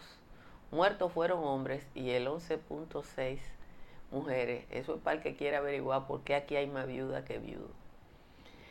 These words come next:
Atención a lo que viajan a los United. La empresa Aeropuertos Dominicanos Siglo veintiuno y las líneas aéreas que operan vuelos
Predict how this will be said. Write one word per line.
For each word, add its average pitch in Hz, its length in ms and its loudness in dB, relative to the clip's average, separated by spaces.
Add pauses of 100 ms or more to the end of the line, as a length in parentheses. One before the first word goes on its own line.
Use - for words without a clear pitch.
(380)
Atención 233 840 12
a 226 80 12
lo 202 160 12
que 175 120 10
viajan 185 440 12
a 214 120 10
los 202 380 6
United. 131 840 4 (180)
La 226 500 12
empresa 240 760 12
Aeropuertos 233 680 8
Dominicanos 185 720 6
Siglo 202 340 6
veintiuno 185 720 4
y 170 60 4
las 156 240 10
líneas 220 520 6
aéreas 185 500 6
que 139 100 0
operan 185 560 8
vuelos 180 420 8